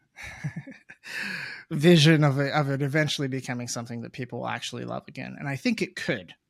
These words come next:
Um, it could. That's the key word. Uh, but Zach, I wanna,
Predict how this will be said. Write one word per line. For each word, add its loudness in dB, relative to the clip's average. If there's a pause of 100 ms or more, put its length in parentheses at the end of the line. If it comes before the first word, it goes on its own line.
(160)
Um, -6 (420)
it -10
could. -4 (880)
That's -4
the -10
key -8
word. -14 (260)
Uh, -6 (480)
but 2
Zach, 4
I 4
wanna, 2